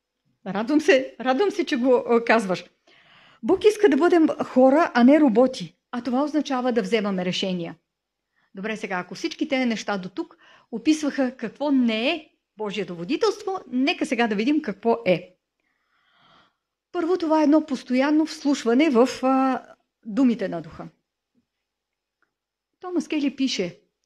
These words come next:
„Има начин да подредим, а, умствения си живот едновременно на повече от едно ниво. На първото ниво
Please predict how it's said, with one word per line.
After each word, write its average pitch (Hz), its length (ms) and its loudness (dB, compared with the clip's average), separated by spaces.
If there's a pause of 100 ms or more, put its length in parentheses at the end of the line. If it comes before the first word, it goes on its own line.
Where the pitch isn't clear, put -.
(280)
„Има 330 280 0
начин 262 460 2
да 262 140 0
подредим, 214 580 0 (760)
а, 240 220 -6
умствения 294 480 4
си 262 120 0
живот 285 300 0
едновременно 302 560 2
на 269 120 0
повече 294 400 -2
от 254 120 -4
едно 208 240 -2
ниво. 180 320 -8 (420)
На 247 100 -8
първото 302 400 -6
ниво 220 360 -4